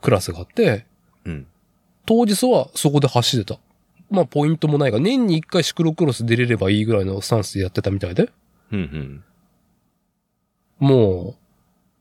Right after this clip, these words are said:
Speaker 1: う、あれですよ。あの、「こんなところで」ってね。久々しぶりの、まあ、面々と会える中で、まあ、ふとしとまさか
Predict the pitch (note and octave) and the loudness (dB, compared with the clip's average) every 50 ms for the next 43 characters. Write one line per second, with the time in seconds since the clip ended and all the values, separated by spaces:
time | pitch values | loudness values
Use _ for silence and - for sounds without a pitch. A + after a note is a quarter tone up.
0 | _ _ _ _ _ _ _ _ _ _ _ _ _ _ _ _ _ _ _ _ | _ _ _ _ _ _ _ _ _ _ _ _ _ _ _ _ _ _ _ _
1 | _ - C3 A#2+ A#2 A2+ A2 G2 - F2 F2 G#2 - _ _ - - G#2 G#2 G2+ | _ 2 2 4 4 4 2 2 0 -6 -10 -10 -16 _ _ -2 2 2 2 4
2 | G2+ G2 G2 F#2+ F#2+ G2 - _ _ _ _ _ _ _ _ _ _ _ _ _ | 2 0 -2 -4 -6 -10 -12 _ _ _ _ _ _ _ _ _ _ _ _ _
3 | _ _ _ _ _ _ _ _ _ _ _ _ - - D3 C#3+ C#3 C3+ B2 B2 | _ _ _ _ _ _ _ _ _ _ _ _ -8 -2 0 2 2 2 2 2
4 | B2 - - A#2+ A#2 A2 - F2 - _ _ - - C#3+ G#3 A3 - _ _ _ | 0 2 2 2 2 2 -2 -4 -14 _ _ -4 -2 -2 -2 -2 -4 _ _ _
5 | _ _ _ _ _ _ _ _ _ _ _ _ _ _ _ _ - - C3 A#2+ | _ _ _ _ _ _ _ _ _ _ _ _ _ _ _ _ -6 -2 0 0
6 | A#2 A#2+ C#3+ - - _ _ _ _ _ _ _ _ _ _ _ - - A#2+ A2 | 0 0 -4 -12 -20 _ _ _ _ _ _ _ _ _ _ _ -4 -2 0 0
7 | A2+ G#2 A2 G#2+ G#2+ G2+ G2+ G2 G2 G2+ A#2 - _ _ _ _ - A#2+ G#2+ G2+ | 0 0 0 0 0 2 0 0 0 -2 -4 -6 _ _ _ _ -2 0 2 2
8 | G#2 A2 G#2+ A2 A2 A2 G#2 G2+ - G2+ A2 G#2+ G#2+ A2 G#2+ G2+ G2 F#2 F#2 F2+ | 2 2 2 2 2 2 0 0 -2 0 0 2 2 2 2 2 0 0 -2 -4
9 | F2+ F#2 A2 - _ _ _ _ _ _ _ - C3+ B2 - - - - F#3 C#3+ | -8 -8 -10 -12 _ _ _ _ _ _ _ 0 2 2 2 0 -2 -2 -2 -2
10 | - - - G#2 G#2+ G2+ - - - | 0 0 0 2 2 0 0 -2 -8